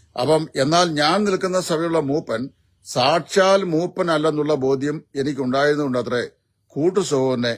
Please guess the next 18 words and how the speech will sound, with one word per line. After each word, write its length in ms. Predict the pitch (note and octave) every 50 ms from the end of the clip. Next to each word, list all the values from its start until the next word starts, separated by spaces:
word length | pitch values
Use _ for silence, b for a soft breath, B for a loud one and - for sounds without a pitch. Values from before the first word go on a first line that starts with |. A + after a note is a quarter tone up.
| - -
ഈ 140 | B2 B2 C#3+
വിഷയത്തിൽ 520 | D3+ C#3+ B2+ - D3+ D3 C3+ D3 C#3+ D3 C#3 _ _ _ _ _ _ - G2+
മൂപ്പനായി 680 | A#2 C3+ D#3+ E3+ E3+ D#3+ D3 C3+ A#2+ A#2+ A#2+ B2+ C3 - _ _ -
അംഗീകരിക്കുവാൻ 720 | A#2+ A#2 B2 C#3 C#3+ C#3 C3 B2 G2+ A#2 A#2 A#2 A#2 B2 A#2+ _ _ -
നിശ്ചയിച്ചത്. 520 | A#2+ A#2 - - B2 A2+ F2+ G2 E2+ - - _ _ -
ഇതെന്റെ 300 | A#2 A#2+ C#3 C3+ C#3+ E3
വാക്കുകളല്ല, 580 | E3+ E3 D#3+ C#3+ E3 E3 D3+ B2+ A#2+ A#2 - - _ _ _ _ _ _ _ _ -
സൈമൺ 340 | - C#3 B2+ C3+ D#3 E3
സാറിന്റെ 320 | D3+ - D#3+ D#3 D#3 D3 D3
വാക്കുകളാണ്. 440 | C3 B2+ B2 - B2 G#2 F2+ C#2+ - _ _ _ _ _ _ _ _ _ _ -
അദ്ദേഹം 360 | A#2 B2+ D#3 E3+ F#3 F#3+ F#3
നിലനിന്ന് 380 | F3 E3 E3+ F#3 G3 F#3 F3+ F#3
പോകുന്ന 340 | E3+ E3+ E3 D#3+ E3 E3 - _ - -
ഇടയാറുമുള്ള 480 | - B2 C#3 D3+ E3+ F3 F3+ F3 E3+
സഭയിൽ 460 | C#3 - C#3+ A#2+ A#2 G#2+ G#2+ A#2+ C3+ - _ _ _ _ _ _ _ _ - -
അന്ന് 280 | A#2+ C3 D3+ F3+ F#3+ F#3+
ഉണ്ടായിരുന്ന 540 | F3 D#3 D#3 E3 E3+ E3+ F3+ F3 E3 E3+ E3
മൂപ്പന്മാർ 720 | D3+ C#3 C#3+ D#3+ D3+ - E3+ D#3+ D3+ C3 A#2 A2+ A2+